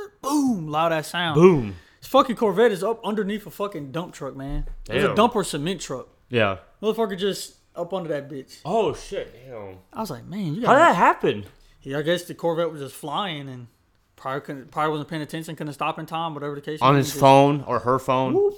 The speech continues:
Speaker 1: he did some Fast and Furious shit. I don't even
Speaker 2: With the
Speaker 1: know
Speaker 2: Corvette, too. Oh, that makes even sense.
Speaker 1: <laughs> I don't even know. I, I don't know if they survived or not, but that was a, that was a wild one.
Speaker 2: Oh, damn.
Speaker 1: That was a wild one. It was right at the light, too. It was like,
Speaker 2: Mm-hmm.
Speaker 1: "Damn, dude."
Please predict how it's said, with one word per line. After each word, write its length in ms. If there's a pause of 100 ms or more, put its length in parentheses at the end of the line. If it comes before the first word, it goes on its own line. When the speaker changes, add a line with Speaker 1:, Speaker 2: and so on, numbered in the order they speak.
(240)
Speaker 1:
he 60
did 160
some 160
Fast 300
and 100
Furious 420
shit. 340 (640)
I 60
don't 120
even 100
Speaker 2:
With 80
the 60
Speaker 1:
know 40
Speaker 2:
Corvette, 320
too. 320
Oh, 140
that 180
makes 240
even 220
sense. 480 (200)
Speaker 1:
<laughs> 200
I 100
don't 140
even 160
know. 340
I, 120
I 180
don't 160
know 100
if 80
they 220 (100)
survived 480
or 40
not, 360
but 80
that 160
was 140
a, 140
that 180
was 100
a 60
wild 300
one. 180 (200)
Speaker 2:
Oh, 220
damn. 300
Speaker 1:
That 60
was 100
a 20
wild 200
one. 80
It 20
was 100
right 160
at 140
the 80
light, 320
too. 220
It 40
was 80
like, 120
Speaker 2:
Mm-hmm. 260
Speaker 1:
"Damn, 300
dude." 280